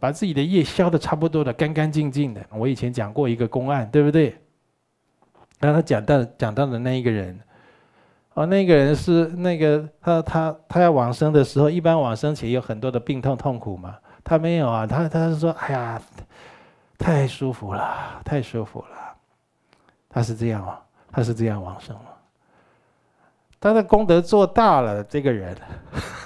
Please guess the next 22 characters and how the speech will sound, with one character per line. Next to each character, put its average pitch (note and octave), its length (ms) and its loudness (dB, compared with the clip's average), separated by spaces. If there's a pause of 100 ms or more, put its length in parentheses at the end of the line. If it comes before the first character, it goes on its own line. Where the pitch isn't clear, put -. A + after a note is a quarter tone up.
<laughs> - 760 -14
那 G3+ 240 6
个 F3+ 40 8
是， F3 220 -2 (220)
那 F#3+ 180 2
个 E3+ 80 6
是 E3 160 0
谁 G#2+ 300 -2
呀？ G2+ 120 -6 (580)
那 G3+ 220 4
个 F3+ 120 6
是 F3+ 420 0 (580)
台 D3+ 320 4
北 A2+ 400 -2 (360)
以 C#3+ 160 0
前 D3 420 -2
有 C#3 260 2
一 A#2+ 80 0
个 A#2 140 -2
老 C3+ 180 4
法 A2+ 240 -2
师， A#2+ 340 -6